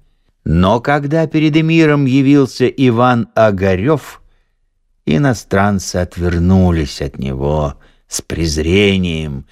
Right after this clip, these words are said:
и с большим нетерпением стали ждать начала празднества. "Видите ли, дорогой Бленд, —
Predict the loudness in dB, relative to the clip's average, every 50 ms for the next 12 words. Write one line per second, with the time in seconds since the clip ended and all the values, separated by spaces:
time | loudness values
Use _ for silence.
0 | _ _ -14 -6 -2 -2 -2 0 0 0 0 0 0 -4 -6 -4 0 0 2 2
1 | 2 0 0 -2 -2 -2 -2 -2 -2 -2 -2 -2 0 -2 -2 -2 -4 -6 -6 -4
2 | -4 -4 -4 -4 -6 -2 -2 -2 -2 -2 -6 _ _ _ _ _ -6 -2 0 0
3 | 0 0 -4 -4 -4 -2 -2 -2 -2 -4 -6 -4 -2 0 0 0 -2 -4 -10 -14
4 | -12 -14 -16 -16 -16 -18 -18 -18 -20 _ _ _ _ _ _ _ _ _ _ _
5 | _ _ _ _ _ _ _ _ -8 -4 -2 0 2 2 2 2 0 0 -2 0
6 | 0 2 2 4 2 2 0 -2 -4 -2 0 0 2 0 0 0 0 0 0 0
7 | 0 0 0 0 0 -2 -4 -4 -8